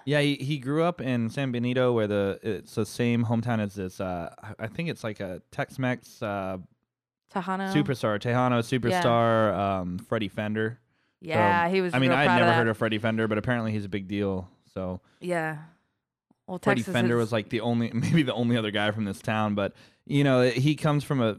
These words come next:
Speaker 1: a super, uh, Latino population. Apparently, it's like, he says, in his words, it's, like, ninety percent Latino
Speaker 2: Yeah.
Speaker 1: back there, and he's actually
Speaker 2: Which makes for a really vibrant culture.
Speaker 1: Yeah, and he's
Speaker 2: Um,
Speaker 1: actually mixed race
Speaker 2: yeah.
Speaker 1: himself. I think his father was black and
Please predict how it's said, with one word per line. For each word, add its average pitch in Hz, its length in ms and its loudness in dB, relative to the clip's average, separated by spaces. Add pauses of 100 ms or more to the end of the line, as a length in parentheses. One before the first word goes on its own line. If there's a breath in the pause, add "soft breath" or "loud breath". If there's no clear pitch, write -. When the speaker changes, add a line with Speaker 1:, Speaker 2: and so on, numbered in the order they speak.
Speaker 1:
a 110 100 -2
super, 117 640 0
uh, 98 200 0
Latino 107 380 -2
population. 101 520 -4
Apparently, 104 400 -2
it's 92 240 -8
like, 95 220 -4
he 165 220 2
says, 110 300 2
in 107 160 0
his 127 220 2
words, 104 180 0
it's, 101 120 -10
like, 98 140 -2
ninety 98 280 0
percent 92 500 -8
Latino 190 200 -2
Speaker 2:
Yeah. 180 140 4
Speaker 1:
back 98 160 -2
there, 117 120 0
and 120 80 2
he's 127 180 2
actually 117 400 0
Speaker 2:
Which 98 320 0
makes 202 240 -2
for 190 140 2
a - 20 0
really 175 220 0
vibrant 151 480 -2
culture. 147 640 -4 (180)
Speaker 1:
Yeah, 151 200 2
and 175 180 6
he's 160 140 4
Speaker 2:
Um, - 60 6
Speaker 1:
actually 151 200 0
mixed 120 240 0
race 120 120 4
Speaker 2:
yeah. 110 80 0
Speaker 1:
himself. 101 440 0
I 107 60 -2
think 107 180 -2
his 98 140 -12
father 98 420 -4
was 95 160 -8
black 98 400 -4
and 95 220 -6